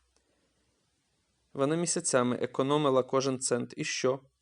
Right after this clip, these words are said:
Це все, що їй вдалося заощадити. За двадцять доларів на тиждень далеко не заїдеш. Витрати перевищили її очікування, як завжди, тільки долар і вісімдесят сім центів на подарунок для Джима.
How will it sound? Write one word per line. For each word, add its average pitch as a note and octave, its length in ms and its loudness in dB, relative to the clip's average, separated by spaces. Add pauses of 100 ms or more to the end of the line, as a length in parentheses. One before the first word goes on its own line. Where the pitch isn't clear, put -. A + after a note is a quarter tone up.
(380)
Це C3+ 140 0
все, D#3+ 220 0
що - 180 -2
їй C3 120 2
вдалося C3+ 440 2
заощадити. B2+ 720 0 (920)
За C3 160 0
двадцять C#3+ 440 2
доларів C#3 380 4
на B2+ 100 0
тиждень C#3 420 -2
далеко B2+ 340 2
не B2+ 120 -2
заїдеш. B2+ 640 -4 (880)
Витрати C#3 480 4
перевищили C3 680 0
її C3 180 0
очікування, - 800 -4 (340)
як B2 220 -2
завжди, B2+ 440 -2 (260)
тільки C3 320 -6
долар E3 420 2
і B2 80 -6
вісімдесят C3 640 -4
сім B2+ 200 -4
центів C#3+ 480 -6 (280)
на C#3 120 0
подарунок B2+ 500 2
для B2+ 160 0
Джима. B2 420 -4